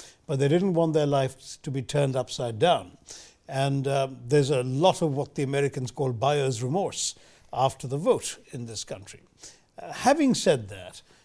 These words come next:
uh, a lot will depend on the terms of the exit.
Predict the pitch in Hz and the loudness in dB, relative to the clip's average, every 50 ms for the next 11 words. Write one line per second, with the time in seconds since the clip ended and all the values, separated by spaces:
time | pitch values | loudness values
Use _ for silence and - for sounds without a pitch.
0 | _ _ - 143 139 151 165 170 165 160 156 180 185 180 - - 180 156 139 143 | _ _ -6 -4 -4 -2 -2 0 0 4 4 4 4 4 0 -4 -4 -4 -4 -4
1 | - 147 147 143 139 143 143 147 151 143 - - 165 156 127 104 92 90 - - | -2 -2 -2 0 0 -2 -4 -4 -8 -4 2 4 4 4 4 0 -4 -10 -14 -14
2 | - - _ _ _ - - 120 104 98 123 117 110 107 104 92 - - - - | -14 -14 _ _ _ -10 -10 -10 -8 -8 -6 -4 -4 -4 -4 -8 -10 -12 -14 -16
3 | - | -18